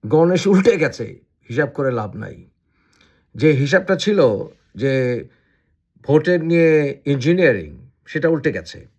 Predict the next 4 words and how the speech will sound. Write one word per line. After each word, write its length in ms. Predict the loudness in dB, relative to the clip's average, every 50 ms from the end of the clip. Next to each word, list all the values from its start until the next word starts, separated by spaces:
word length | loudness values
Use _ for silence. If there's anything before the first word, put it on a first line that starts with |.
| _ _ _ _ _ _ _ _ _ _ _ _ _ _ _ _ _ _ _ _ _ _ _ _ _ -2
বিএনপি 420 | 2 2 2 2 2 -2 -4 -2 -2 -2 -2 0
জামাতকে 540 | 0 0 0 0 0 -4 -4 -4 -2 0 0 0 -2 -4 -6 -10 _ _ _ _ _ _ _ _
পুনর্বাসিত 480 | -4 -2 -2 2 2 2 0 0 -2 -6
করেছিল 460 | -4 -4 -4 -4 -4 -6 -8 -10